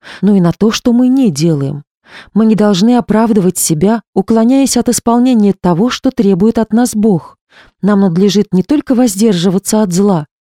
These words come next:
но и учиться творить добро. Бог дает нам силы для добрых дел.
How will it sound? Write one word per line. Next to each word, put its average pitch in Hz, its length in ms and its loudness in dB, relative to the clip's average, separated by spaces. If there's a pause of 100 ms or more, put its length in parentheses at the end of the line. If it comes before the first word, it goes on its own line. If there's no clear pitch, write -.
(180)
но 214 100 2
и 220 80 4
учиться 208 640 -2
творить 175 400 0
добро. 190 420 -2 (640)
Бог 214 360 0
дает 202 440 -2
нам 233 160 0
силы 202 400 0
для 175 180 -2
добрых 175 420 -2
дел. 165 320 -2